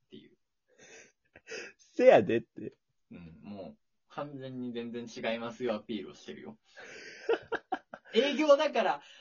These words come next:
Speaker 1: ね、うん、鏡を見るのはもう仕事ですよっていうアピール。
Speaker 2: あー、なるほどね。まあ、これ一回タイガので全部埋めてみようか、じゃあ回答を。
Speaker 1: あ、はいはいはいはい。はい。
Speaker 2: あなたが映画を作るとしたら自分の役は？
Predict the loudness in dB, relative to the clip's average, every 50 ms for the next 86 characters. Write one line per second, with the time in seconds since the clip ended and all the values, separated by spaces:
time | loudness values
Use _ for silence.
0 | -8 _ 0 0 0 0 -2 -4 -8 -8 -8 -8 -8 -8 -8 -8 -8 -6 -2 0
1 | 0 0 2 2 0 2 2 2 2 2 0 0 0 0 0 0 0 2 2 2
2 | 2 0 -2 -2 2 2 2 4 6 4 6 4 2 0 0 -2 0 0 -2 -4
3 | -6 _ _ _ -10 -10 -8 -10 -12 -12 -4 -2 -2 -2 0 -2 -4 -4 -4 -4
4 | -4 -6 -6 -4 4 8 8 8 10 8 8 8 8 4 2 8 10 10 10 10
5 | 10 10 12 12 12 10 8 6 6 6 4 2 4 4 2 4 4 4 2 2
6 | 2 2 0 0 0 2 2 0 2 2 0 0 0 -2 -2 2 2 4 4 4
7 | 2 0 -2 -6 -12 -14 -16 -18 -20 -20 -20 -20 _ -14 -14 -14 -16 _ _ _
8 | _ _ _ _ 4 4 4 4 6 6 8 10 10 10 12 12 10 10 10 8
9 | 6 6 4 2 0 2 2 4 4 2 4 4 4 4 6 6 6 6 8 6
10 | 6 8 8 8 8 8 8 6 6 8 8 8 6 6